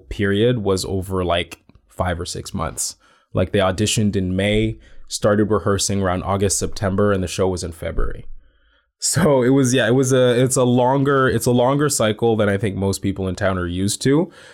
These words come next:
but it definitely worked because it was a huge show. Like, me and the other guy, we weren't, um, we weren't the only guys double cast. There were two Mary Poppinses. There was, uh, just one Mister Banks, the dad, but there were two Missus Bankses and two sets of kids.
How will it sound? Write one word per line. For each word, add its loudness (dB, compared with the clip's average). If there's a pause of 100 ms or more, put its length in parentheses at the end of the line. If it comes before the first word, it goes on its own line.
(120)
but 0
it 2
definitely 0
worked 0
because 0
it -4
was -2
a -4
huge -4
show. -4
Like, -6
me 2
and 0
the 2
other 2
guy, 0
we -2
weren't, -2 (440)
um, 0
we 4
weren't 2
the -4
only 0
guys 0
double -4
cast. -4
There -2
were -6
two -2
Mary -4
Poppinses. -2
There 0
was, -4 (360)
uh, 0
just -2
one 2
Mister -2
Banks, -4
the -8
dad, -2
but -10
there -4
were -4
two -2
Missus 0
Bankses -2
and -8
two -2
sets -2
of -14
kids. -4